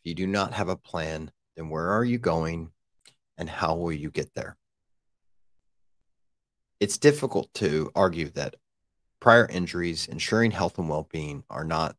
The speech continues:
some of the most crucial components in athlete performance, as it's very problematic to, for athletes to train, to reach new gains, and to have good results if they're bogged down with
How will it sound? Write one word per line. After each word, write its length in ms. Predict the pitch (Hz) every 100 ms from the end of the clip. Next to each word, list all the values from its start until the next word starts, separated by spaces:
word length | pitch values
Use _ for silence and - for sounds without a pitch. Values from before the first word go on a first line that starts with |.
| _
some 220 | - 71
of 80 | 73
the 60 | 67
most 420 | 67 67 - -
crucial 420 | - 120 113 98
components 640 | - 78 - 78 76 -
in 80 | -
athlete 340 | - - - -
performance, 600 | - - 151 57 - - _ _ - - _
as 120 | -
it's 180 | 98 87
very 280 | - 123 123
problematic 800 | 117 - 92 87 87 98 95 87
to, 280 | - 87 80 - - -
for 100 | - -
athletes 440 | 87 - 82 -
to 100 | 85
train, 580 | - - 104 120 127 131
to 180 | - -
reach 300 | 85 82 -
new 180 | 73 71
gains, 580 | 69 107 117 117 113 - _ _ _ _ _ _ _
and 140 | - 90
to 80 | 92
have 240 | 98 82
good 140 | 101
results 460 | 82 82 107 101 -
if 120 | 82
they're 160 | - 71
bogged 400 | 71 90 85 80
down 320 | 87 92 87
with 140 | 71